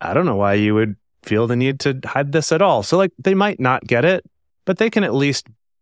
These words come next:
be someone to talk about and get a sense of it.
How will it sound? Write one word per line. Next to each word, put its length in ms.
be 400
someone 500
to 380
talk 280
about 380
and 180
get 160
a 80
sense 320
of 120
it. 300